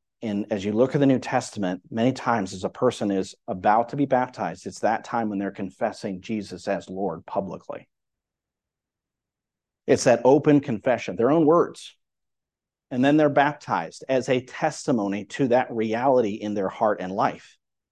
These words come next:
And notice what happens here, verse eighteen. Immediately, as Ananias lays his hands on him, verse seventeen, immediately, verse eighteen, there fell from his eyes something like scales,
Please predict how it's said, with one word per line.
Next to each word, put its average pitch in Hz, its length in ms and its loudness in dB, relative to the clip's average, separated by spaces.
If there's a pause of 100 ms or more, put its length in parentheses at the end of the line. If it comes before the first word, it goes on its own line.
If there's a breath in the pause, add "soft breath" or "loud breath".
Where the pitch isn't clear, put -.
(880)
And 147 120 6
notice 170 260 6
what 156 120 6
happens 156 340 2
here, 196 180 2
verse 139 240 0
eighteen. 160 440 -2
Immediately, 147 1000 -2 (1000 soft breath)
as 135 400 2
Ananias 165 600 2
lays 156 380 0
his 156 160 -8
hands 170 380 -2
on 120 160 0
him, 120 200 -6
verse 127 220 -4
seventeen, 139 560 -2
immediately, 139 600 -2
verse 120 240 -4
eighteen, 143 380 -4
there 117 140 0
fell 151 300 0
from 156 200 -4
his 135 220 -8
eyes 131 320 -2
something 185 440 -6
like 131 200 -2
scales, 131 840 -8